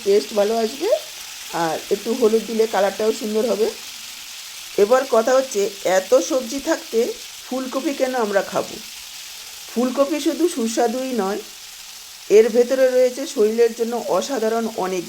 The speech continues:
গুণ। নিয়মিত ফুলকপি খেলে শরীর থাকে হালকা, হজম ভালো হয়, রক্তে সুগারও নিয়ন্ত্রণে থাকে। ফুলকপিতে রয়েছে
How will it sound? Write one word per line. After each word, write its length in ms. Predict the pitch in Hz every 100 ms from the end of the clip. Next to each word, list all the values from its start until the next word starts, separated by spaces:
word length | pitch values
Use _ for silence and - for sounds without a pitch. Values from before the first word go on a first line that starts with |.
| -
গুণ। 160 | - - - - - - - 196
নিয়মিত 400 | 220 226 233 247 269
ফুলকপি 420 | 254 226 240 254 277
খেলে 220 | 294 226 440 - - - - -
শরীর 280 | - 208 233 226
থাকে 220 | 294 - 285 220
হালকা, 400 | 180 196 - 208 427 - - - -
হজম 320 | 185 170 202 208 233
ভালো 180 | 190 233
হয়, 180 | 214 220 - - - - - - 165 185
রক্তে 300 | 226 226 269 -
সুগারও 360 | 240 233 233 233
নিয়ন্ত্রণে 440 | 220 214 214 196 185
থাকে। 220 | 160 - - - - - - - - - - - - - - - - - - - - - - - -
ফুলকপিতে 500 | - 233 262 294 277 277
রয়েছে 320 | 269 269